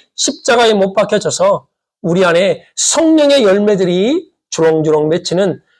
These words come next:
그런 은혜가 있기를 간절히 바랍니다. 죄로 인한 모든 인류는 사망의 법 아래 놓여 있습니다.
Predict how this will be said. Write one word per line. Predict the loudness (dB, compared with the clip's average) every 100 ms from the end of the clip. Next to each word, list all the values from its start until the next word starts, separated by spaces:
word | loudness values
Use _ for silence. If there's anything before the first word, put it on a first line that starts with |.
| _
그런 | -2 0 2
은혜가 | 2 0
있기를 | -2 -2 -4
간절히 | -4 -6 -2 -2 -2
바랍니다. | -2 -2 -2 -4 -8 _ _ _ _ _ -20 -20 _
죄로 | -2 2 2
인한 | 2 2 2
모든 | 2 2 2 2
인류는 | 0 0 0 -2 -4 _ _ _ _ _ -10
사망의 | -4 0 2 2 2 0
법 | 0 2
아래 | 2 2 0
놓여 | 0 0
있습니다. | 0 -2 -6 -8